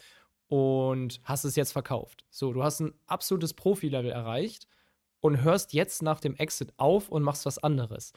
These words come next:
Du könntest jetzt das Ganze einfach nochmal starten und es würde sogar noch größer werden, weil du mit einem riesen Startkapital und Wissen an das Ganze rangehst.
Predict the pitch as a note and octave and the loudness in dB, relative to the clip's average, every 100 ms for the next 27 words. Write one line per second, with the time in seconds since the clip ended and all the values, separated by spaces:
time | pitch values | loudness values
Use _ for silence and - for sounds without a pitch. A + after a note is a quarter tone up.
0 | - - _ C3+ F#3 G3+ E3+ D#3+ D3 - | -20 -20 _ -2 0 0 0 0 -2 -2
1 | C#3 - C3 C3 D3+ - C3 B2 - A2+ | -2 -2 -2 0 0 0 0 0 -2 -2
2 | A#2 D3+ D3 C3+ D#3 D#3 D3 C#3+ C#3 C3+ | -2 -4 -4 0 4 4 4 4 2 0
3 | _ _ _ _ E3 G3+ G#3 D3 D3 C3 | _ _ _ _ 2 2 2 4 4 4
4 | C3 B2 B2 D#3+ D3+ D3 C#3+ C#3+ D3 E3+ | 2 4 2 2 2 2 2 2 2 2
5 | D3+ - E3 E3+ - B2+ A#2+ A#2 A#2 C#3 | 0 0 4 2 2 -4 -4 -2 2 2
6 | - - G#3 E3 D3 - A#2+ A#2+ A2+ B2 | 0 2 2 4 2 0 -4 -4 -4 -4
7 | A#2+ A#2+ A#2 A#2 - - - | -4 -4 -4 -4 -8 -14 -18